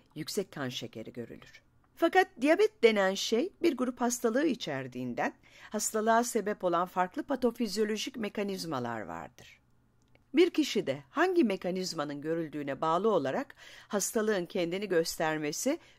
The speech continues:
çok farklı şekillerde olabilir. Konuya başlamadan önce kısaca pankreastan söz etmek istiyorum. Bakın burada aşağı doğru inen ve karaciğerin arkasından uzanan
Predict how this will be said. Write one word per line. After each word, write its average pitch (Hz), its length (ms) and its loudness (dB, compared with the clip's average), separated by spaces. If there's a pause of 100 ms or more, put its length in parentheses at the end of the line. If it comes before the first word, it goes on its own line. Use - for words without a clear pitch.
çok - 220 -2
farklı 233 360 0
şekillerde 151 640 -4
olabilir. - 680 -4 (300)
Konuya 381 300 4
başlamadan 339 580 2
önce 139 360 0 (560)
kısaca 330 460 0
pankreastan 214 840 0
söz 147 300 -2
etmek 127 380 -8
istiyorum. - 460 -6 (1400)
Bakın 294 280 2
burada 302 240 4
aşağı 311 400 2
doğru 220 200 2
inen 190 420 -4
ve 233 320 -2
karaciğerin 226 560 0
arkasından 208 800 -4
uzanan 185 540 -2